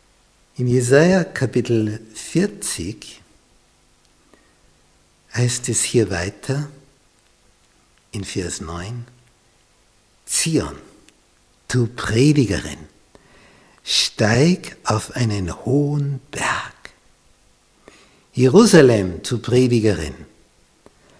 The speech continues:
heb deine Stimme auf mit Macht und heb auf und fürchte dich nicht. Sage den Städten Judas, siehe,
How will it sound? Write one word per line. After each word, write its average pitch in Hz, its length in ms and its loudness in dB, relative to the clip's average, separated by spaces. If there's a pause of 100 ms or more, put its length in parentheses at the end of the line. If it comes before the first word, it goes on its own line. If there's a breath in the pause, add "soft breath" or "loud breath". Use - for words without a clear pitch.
(260 soft breath)
heb 196 480 8
deine 160 220 10
Stimme 165 540 8
auf 160 260 8
mit 160 320 4
Macht 123 540 6 (1120)
und 107 440 -4 (2750)
heb 127 300 0
auf 147 800 2 (500)
und 123 160 2
fürchte 160 500 4
dich 139 240 0
nicht. - 480 -4 (760)
Sage 156 540 4
den 156 200 4
Städten 147 500 0
Judas, 117 640 -4 (360 soft breath)
siehe, 139 600 4